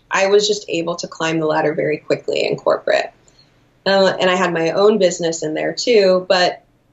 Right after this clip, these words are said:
they said to me, "Why don't you just approach this the same way? Just go straight to the top. Who is leading this movement?" So I was like,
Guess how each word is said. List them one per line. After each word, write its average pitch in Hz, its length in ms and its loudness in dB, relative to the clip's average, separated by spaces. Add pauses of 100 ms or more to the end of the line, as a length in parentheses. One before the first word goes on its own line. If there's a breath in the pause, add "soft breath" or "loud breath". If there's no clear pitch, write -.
(540)
they 202 140 0
said 220 300 -2
to 226 120 -4
me, 185 440 -2 (540)
"Why 185 240 0
don't 233 240 -2
you 233 80 -8
just 196 240 -2
approach 165 540 -4
this 170 220 -6
the 165 100 -10
same 147 400 -4
way? - 420 -8 (640)
Just - 320 2
go 262 220 6
straight 190 560 -2
to - 140 -4
the - 100 -10
top. - 400 -8 (1040)
Who 320 320 4
is 254 240 0
leading 180 500 0 (320)
this 202 520 0
movement?" - 500 -6 (720)
So - 200 0
I 185 80 4
was 180 120 0
like, 180 160 -8